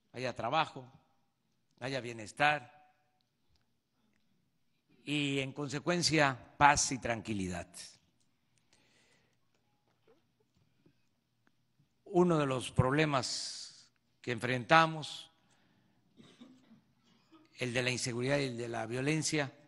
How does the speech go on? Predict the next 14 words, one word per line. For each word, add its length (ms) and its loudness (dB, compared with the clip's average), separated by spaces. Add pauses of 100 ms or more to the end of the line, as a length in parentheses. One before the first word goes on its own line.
(500)
se 60 -2
originó 800 0 (1120)
en 640 -6 (260)
buena 340 0
medida 540 -2 (1400)
por 420 2
la 160 0
falta 340 4
de 140 -4
crecimiento 720 -2 (460)
económico 640 -4 (640)
en 140 -6
el 80 -4
país. 500 -4